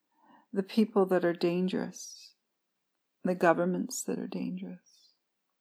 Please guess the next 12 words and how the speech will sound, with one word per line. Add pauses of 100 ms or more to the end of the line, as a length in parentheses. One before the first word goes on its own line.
(2250)
Therefore,
we
live (300)
in
a
paradigm
and
in
a
belief (180)
of
bondage,